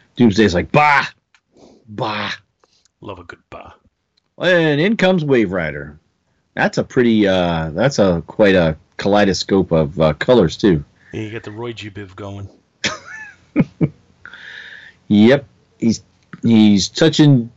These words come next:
Speaker 1: Doomsday, putting a fire in the belly. Um,
Speaker 2: This is a nicely laid out page.
Speaker 1: Yeah.
Speaker 2: It's a little hard. Like, if, I think if you're not a regular comic reader, you might look at this and think, "How do I read this?"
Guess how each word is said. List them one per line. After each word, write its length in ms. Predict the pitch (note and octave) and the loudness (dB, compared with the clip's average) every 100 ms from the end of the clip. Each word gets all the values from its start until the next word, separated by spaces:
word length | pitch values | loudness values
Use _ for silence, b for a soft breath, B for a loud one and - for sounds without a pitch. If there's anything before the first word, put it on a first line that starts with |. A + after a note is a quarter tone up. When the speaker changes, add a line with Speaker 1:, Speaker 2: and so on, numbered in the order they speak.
| - | 2
Speaker 1:
Doomsday, 600 | D3 D3+ A#2+ B2+ A2 G2 | 4 6 4 6 6 4
putting 280 | F2 A3+ F#2 | 0 -6 -4
a 80 | F2+ | -4
fire 640 | - - C#3 D#3+ A#2 F#2 | -6 -4 0 4 4 2
in 80 | E2+ | 0
the 80 | |
belly. 840 | C#2+ D#2+ C#2+ B1 - G2+ E2 - - B B B B B B - | -4 -4 -6 -6 -12 -12 -14 -16 -20 B B B B B B -2
Um, 560 | A2+ A#2+ A#2 A2 G2 - - _ | 2 4 4 2 0 -6 -20 _
Speaker 2:
This 100 | - | -10
is 60 | C4+ | -6
a 80 | C#4 | -4
nicely 400 | G#3 D#3 F3 D3+ | -4 -6 -10 -10
laid 200 | C#3 A2+ | -10 -10
out 160 | G#2 | -14
page. 460 | - G2 E2 - - _ _ - | -16 -20 -20 -20 -20 _ _ 0
Speaker 1:
Yeah. 260 | D4+ - - _ _ - | 2 2 -4 _ _ -16
Speaker 2:
It's 100 | - | -8
a 60 | |
little 280 | D3 A3 B3 | -6 -6 -6
hard. 260 | D#3+ F3+ E3+ | -8 -8 -10
Like, 240 | C#3+ C#3 | -12 -14
if, 140 | C3+ D#4+ A#3 D3 | -16 -18 -18 -16
I 60 | |
think 140 | D#3 B3 | -14 -14
if 100 | F#3+ | -6
you're 100 | F3 | -6
not 140 | E3 | -6
a 180 | D#3 - | -10 -16
regular 320 | C#3+ B2 B2+ | -14 -12 -14
comic 360 | - B2+ A#2+ - | -12 -10 -10 -14
reader, 180 | B2+ A2+ | -16 -12
you 60 | |
might 160 | A2+ A2+ | -14 -16
look 100 | G#2 | -20
at 60 | |
this 160 | - - | -18 -16
and 100 | A2+ | -14
think, 220 | G#2+ F#2+ b b b b | -14 -16 b b b b
"How 140 | C#3+ | -10
do 100 | F3 | -8
I 60 | E3 | -10
read 360 | A#2+ B2 A2 | -10 -16 -18
this?" 420 | - - - - | -20 -20 -20 -20